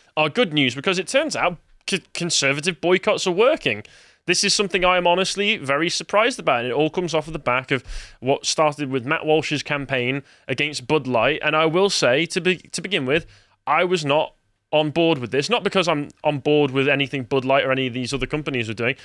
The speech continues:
more 'cause I've seen over the past few years numerous boycotts come and go. They last maybe two weeks. Everybody makes meme videos about them, and then nothing happens, is what I was expecting to happen with this. But no, the momentum has kept up.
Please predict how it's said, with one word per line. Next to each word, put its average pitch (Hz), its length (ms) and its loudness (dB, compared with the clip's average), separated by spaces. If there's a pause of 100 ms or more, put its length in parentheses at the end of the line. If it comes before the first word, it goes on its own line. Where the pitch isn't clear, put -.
(200)
more 196 200 2
'cause 185 240 0
I've 175 200 2
seen 208 360 -2
over 139 180 4
the 123 80 -6
past 127 240 -6
few 123 120 -6
years 113 380 0 (320)
numerous 156 380 2
boycotts 135 560 0
come 156 160 -2
and 139 140 -2
go. 120 300 2 (260)
They 135 100 0
last 139 260 0
maybe 131 280 0
two 190 200 -2
weeks. 135 520 0 (260)
Everybody 160 380 0
makes 151 260 0
meme 147 340 0
videos 131 400 -2
about 110 300 -2
them, 123 240 -4
and 135 140 -2
then 135 160 0
nothing 135 260 -2
happens, 135 540 -6 (480)
is 135 180 -4 (180)
what 139 200 0
I 147 100 2
was 139 160 0
expecting 143 460 -4
to 139 60 -4
happen 139 280 -4
with 147 120 -8
this. 233 200 2
But - 160 -6
no, 208 280 2 (260)
the 143 80 -6
momentum 156 480 -2
has 139 160 -2
kept - 280 -6
up. 143 200 4